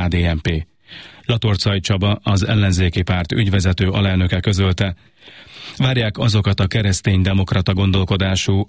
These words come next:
független és a médiában tapasztalatot szerzett szakirányú végzettséggel rendelkező pályázókat,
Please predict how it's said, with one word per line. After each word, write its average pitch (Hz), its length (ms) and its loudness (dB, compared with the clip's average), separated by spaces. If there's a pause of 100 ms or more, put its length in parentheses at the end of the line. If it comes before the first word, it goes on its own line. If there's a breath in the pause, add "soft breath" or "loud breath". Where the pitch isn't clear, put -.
független 107 680 0
és 92 180 0
a 90 80 2
médiában 92 720 0
tapasztalatot 90 760 -2
szerzett 90 680 -4
szakirányú 98 720 0
végzettséggel 90 800 0
rendelkező 92 600 2
pályázókat, 95 800 0